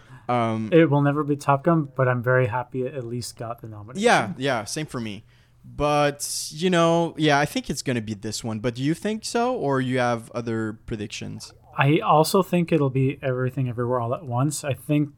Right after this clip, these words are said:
Speaker 2: the lightning in the bottle of being a sci-fi action adventure combined with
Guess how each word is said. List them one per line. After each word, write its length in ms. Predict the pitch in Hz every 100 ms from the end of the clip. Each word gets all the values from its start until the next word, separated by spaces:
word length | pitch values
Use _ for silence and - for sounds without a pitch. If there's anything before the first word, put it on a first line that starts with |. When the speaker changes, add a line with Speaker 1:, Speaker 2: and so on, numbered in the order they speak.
| _ - - _ -
Speaker 2:
the 100 | 131
lightning 460 | 127 156 151 139
in 140 | 131 123
the 60 |
bottle 460 | 110 113 113 120 131
of 240 | 117 110 -
being 480 | 123 120 120 123 -
a 360 | 131 117 117 113 _ _ _ - -
sci-fi 1080 | - - - 156 147 - 143 135 131 131 - _
action 520 | 160 160 - 143 135 147
adventure 1120 | 117 113 127 127 117 - 131 123 117 117 - _ _ _ _ _ -
combined 960 | - 135 113 - 127 135 135 135 135 131
with 520 | 131 120 120 120 -